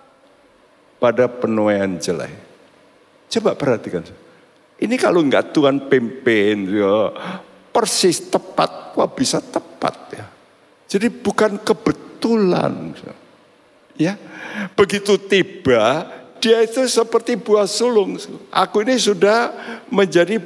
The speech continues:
bangsanya ini, mertuaku. Aku ini oleh karena itu sudah mau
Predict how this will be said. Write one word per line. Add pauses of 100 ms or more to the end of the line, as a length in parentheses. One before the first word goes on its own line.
(320)
bangsanya (1040)
ini,
mertuaku. (1200)
Aku
ini
oleh
karena
itu
sudah
mau